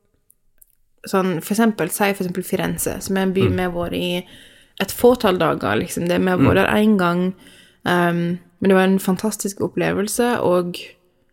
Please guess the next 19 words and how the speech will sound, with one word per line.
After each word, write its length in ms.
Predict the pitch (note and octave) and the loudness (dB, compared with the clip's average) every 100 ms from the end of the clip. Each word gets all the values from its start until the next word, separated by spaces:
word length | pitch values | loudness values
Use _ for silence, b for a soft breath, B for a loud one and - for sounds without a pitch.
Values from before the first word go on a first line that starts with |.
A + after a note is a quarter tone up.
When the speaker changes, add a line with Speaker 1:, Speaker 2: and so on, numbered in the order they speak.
| _ - | _ -4
Speaker 1:
vi 60 | F#3+ | 0
har 160 | F#3 | 2
med 160 | F3+ F#3+ | 2 2
oss 140 | F#3+ F3+ | 0 -2
liksom 240 | F3+ F3+ | 0 -2
så 280 | - G3 F3+ | 0 0 0
mange 600 | F3 F3 F3 F3 F3 G3 | 0 0 -2 -2 -2 -6
fysiske 880 | - G#3+ A3 G#3 G3 - E3+ E3+ F3 | -2 0 2 0 -4 0 2 2 0
suvenirer, 680 | - F3 E3+ F3+ G3 E3+ - | -2 0 2 2 2 2 0
liksom, 200 | F#3 E3 - | -4 -6 -2
hjem, 380 | G#3 B3 G3+ | 2 4 2
i 60 | G3+ | -2
tillegg 340 | G3 F3+ F3 - | -6 -4 -4 -4
til 160 | F#3 | -4
de 120 | F3+ F3 | -2 -2
minnene 320 | E3+ E3 E3 | -4 -4 -6
som 180 | E3+ F3 | -6 -4
vi 60 | |
har. 280 | F3+ G3+ A3+ | -2 -2 -2